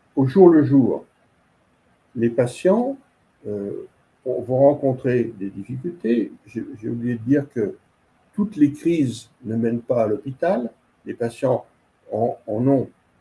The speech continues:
euh, beaucoup plus que celles qui les amènent à l'hôpital, mais qui gèrent eux-mêmes. Donc, ils ont à la maison des produits antalgiques.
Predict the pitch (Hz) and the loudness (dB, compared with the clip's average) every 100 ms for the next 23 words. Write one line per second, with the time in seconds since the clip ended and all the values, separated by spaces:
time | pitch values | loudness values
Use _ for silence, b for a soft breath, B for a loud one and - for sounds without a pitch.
0 | _ _ - 92 98 98 180 - 170 - | _ _ -8 -6 -4 4 6 6 -4 -4
1 | 185 180 - - - 107 - 135 120 - | -4 -4 -8 -20 -10 -10 -2 0 -2 -6
2 | 110 107 110 107 104 95 95 - - 123 | -10 -8 -6 -6 -4 -6 -6 -10 -6 -2
3 | 190 254 - _ _ _ 113 113 131 120 | -2 -4 -10 _ _ _ -10 -8 -4 2
4 | 156 170 156 120 80 78 _ _ _ _ | 4 6 6 4 2 -8 _ _ _ _
5 | _ _ _ _ _ - 110 107 127 117 | _ _ _ _ _ -12 -10 -8 -4 0
6 | 139 - 123 117 110 110 143 214 240 156 | 0 2 0 0 -2 -2 2 4 2 0
7 | 123 - 123 117 127 104 98 95 92 127 | -4 -4 -6 -2 -2 -2 -4 -8 -6 -4
8 | 170 - _ | -4 -8 _